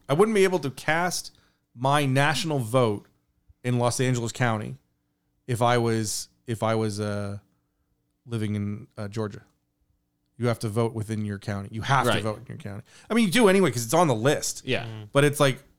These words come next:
Speaker 1: they're trying to do the idea of, like, if I mailed my ballot from work,
Speaker 2: Right.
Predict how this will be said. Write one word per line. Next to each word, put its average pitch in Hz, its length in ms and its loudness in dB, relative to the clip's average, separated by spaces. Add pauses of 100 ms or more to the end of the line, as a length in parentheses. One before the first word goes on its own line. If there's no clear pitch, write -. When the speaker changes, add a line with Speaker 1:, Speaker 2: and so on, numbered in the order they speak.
(200)
Speaker 1:
they're 151 200 0
trying 190 280 4
to 147 60 -6
do 156 40 -6
the 156 160 0
idea 151 240 4
of, 135 60 0
like, 135 140 0
if 143 100 0
I 185 120 8
mailed 175 400 4
my 151 140 4
ballot 131 500 4 (540)
from 135 260 0
work, 131 380 2 (140)
Speaker 2:
Right. 120 340 -2